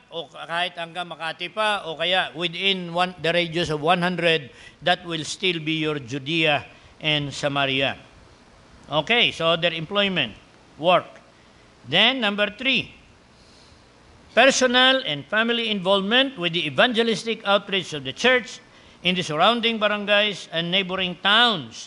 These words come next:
that is our Judea and Samaria, ah, yon ang, ah, involvement natin. Pag may Bible study, tayo sa mga barangay, kung ikaw kasama doon, then you are part of the team.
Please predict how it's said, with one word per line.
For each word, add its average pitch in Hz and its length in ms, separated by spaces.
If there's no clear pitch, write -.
that 160 160
is 160 160
our 160 160
Judea 156 400
and 151 80
Samaria, 165 560
ah, 131 640
yon 190 400
ang, 170 320
ah, 147 400
involvement 151 640
natin. 123 480
Pag 170 160
may 196 160
Bible 214 400
study, 233 720
tayo 139 320
sa 170 80
mga 180 240
barangay, 196 540
kung 147 160
ikaw 226 240
kasama 214 480
doon, 220 480
then 269 320
you 277 160
are 269 240
part 294 320
of 220 80
the 190 80
team. 143 320